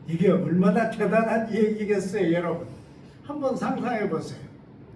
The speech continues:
대제사장, 진한해의 대제사장, 그리고 제사장들, 높은 계급이 층층이 있는 제사장들,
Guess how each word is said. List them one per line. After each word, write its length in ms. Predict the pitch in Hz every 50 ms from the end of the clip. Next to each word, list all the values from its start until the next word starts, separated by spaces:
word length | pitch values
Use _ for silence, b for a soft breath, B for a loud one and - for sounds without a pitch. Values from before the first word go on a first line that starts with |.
| - - - - - - - - -
대제사장, 1000 | 165 170 180 190 190 180 - 185 190 190 170 180 190 180 175 - - - - - - - - - - - - - - - - - - - - - - - - - - - - - -
진한해의 960 | - - 190 220 214 214 202 185 180 180 185 185 185 180 180 175 170 170 165
대제사장, 880 | 143 165 175 175 - 175 175 175 - - - 165 160 151 - - - - - - - - - - - - - - - - - - - - - - - - - -
그리고 260 | 240 240 233 247 240
제사장들, 840 | - - 226 226 - 214 220 214 208 202 185 180 - 156 139 - - - - - - - - - - - - - - - - - - - - -
높은 500 | 175 196 220 220 214 - 262 262 247 -
계급이 580 | - - 226 233 226 190 - - 226 226 - -
층층이 580 | - - 359 381 - - - 294 269 254 247
있는 540 | 233 208 196 190 190 196 190 170 - - - - - - - - - - - - - - - - - - - - - - - - - - - - - -
제사장들, 720 | - - 185 185 180 196 190 175 170 160 147 147 143 -